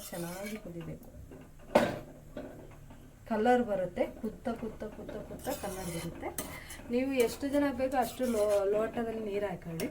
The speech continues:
ಸ್ವಲ್ಪ ನೀರು ಸ್ವಲ್ಪ ಜಾಸ್ತಿ ಹಾಕ್ಕೋಬೇಕು. ಯಾಕಂದ್ರೆ ಕುದಿದಾದ್ಮೇಲೆ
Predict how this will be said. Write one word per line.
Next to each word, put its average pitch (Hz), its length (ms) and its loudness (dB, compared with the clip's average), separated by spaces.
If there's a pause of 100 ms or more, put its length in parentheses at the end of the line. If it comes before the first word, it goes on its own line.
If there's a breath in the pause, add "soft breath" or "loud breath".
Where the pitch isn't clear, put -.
(160)
ಸ್ವಲ್ಪ 277 280 0 (100)
ನೀರು 247 360 2
ಸ್ವಲ್ಪ 208 400 -6
ಜಾಸ್ತಿ 196 420 -4
ಹಾಕ್ಕೋಬೇಕು. 175 600 -6 (340 loud breath)
ಯಾಕಂದ್ರೆ 254 400 2 (140)
ಕುದಿದಾದ್ಮೇಲೆ 254 840 4